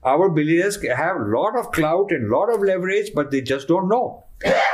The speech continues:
And nobody has advised them until now. We are, we, we think we are doing an advice kind, uh, kind of job on there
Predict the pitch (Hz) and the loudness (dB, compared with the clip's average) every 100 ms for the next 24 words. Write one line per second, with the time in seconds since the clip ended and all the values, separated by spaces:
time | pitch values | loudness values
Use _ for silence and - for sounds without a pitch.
0 | - - 139 139 151 180 202 190 147 127 | -4 -8 -2 2 2 4 2 0 -2 -2
1 | 117 139 196 185 170 135 143 120 110 160 | 0 2 0 0 -2 -2 -2 -2 0 0
2 | 151 131 131 113 131 123 - 117 131 180 | 0 0 -2 -2 -4 -4 -10 -2 0 2
3 | 175 151 117 127 131 110 98 110 156 151 | 2 0 2 0 0 -2 0 -2 -2 -6
4 | - - 117 104 - 95 - 110 110 95 | -14 -6 -6 -6 -6 -8 -4 -4 -2 0
5 | 104 104 98 95 104 - | 0 2 0 -2 -4 -4